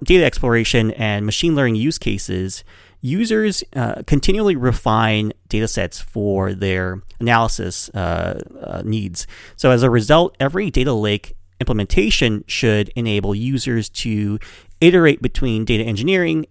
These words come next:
and use cases such as interactive analytics and machine learning. So this can be thought of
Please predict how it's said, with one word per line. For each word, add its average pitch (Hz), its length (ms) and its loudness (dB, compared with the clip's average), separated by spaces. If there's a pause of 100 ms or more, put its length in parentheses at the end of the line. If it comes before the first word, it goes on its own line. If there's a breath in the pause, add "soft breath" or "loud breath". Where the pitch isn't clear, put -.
and 104 240 -4
use 143 200 -2
cases 117 480 -2
such - 260 -4
as 95 300 -2
interactive 95 680 -6 (500 soft breath)
analytics 123 460 2
and 98 140 -2
machine 101 240 -4
learning. 85 360 -8 (380 soft breath)
So - 140 -4
this 190 160 4
can 180 200 4
be 151 120 0
thought 120 300 4
of 110 320 0